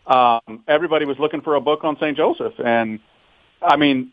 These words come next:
people are doing the consecration around the world. I mean, literally hundreds of thousands of people. And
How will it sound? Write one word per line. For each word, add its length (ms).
people 240
are 40
doing 200
the 60
consecration 840
around 360
the 80
world. 340
I 100
mean, 300
literally 460
hundreds 380
of 160
thousands 480
of 140
people. 400
And 240